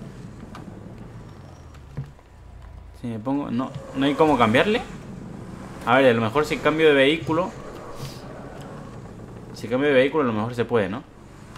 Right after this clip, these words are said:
Bro, esto me, oye, qué asco, que esto es lo más fácil del parkour y me estoy quedando atascado aquí. Vale, vamos a ver.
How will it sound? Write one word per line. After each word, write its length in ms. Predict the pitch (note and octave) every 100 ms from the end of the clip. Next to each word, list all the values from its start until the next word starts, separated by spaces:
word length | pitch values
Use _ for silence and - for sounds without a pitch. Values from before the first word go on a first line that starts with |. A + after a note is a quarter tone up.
| - - -
Bro, 180 | B2 C3+
esto 200 | C3 E3
me, 120 | E3
oye, 300 | C#3+ B2+ D#3 -
qué 220 | D3+ E3+
asco, 500 | E3 A3 - - D3
que 120 | A#2+ E3+
esto 200 | G3+ A#3
es 60 |
lo 100 | G3+
más 180 | F3 -
fácil 320 | A3+ G#3+ A#3+
del 200 | D#4+ C#4
parkour 500 | F#3 E3 D3 - A3
y 40 | A#3+
me 100 | E3+
estoy 180 | -
quedando 280 | F#3 G3+ G#3+
atascado 420 | F#3 E3 - F#3+
aquí. 240 | D#3+ F3 C3+ - - - - - - - - - - - - - - -
Vale, 200 | - A2+
vamos 180 | A#2 B2+
a 40 |
ver. 100 | G#2+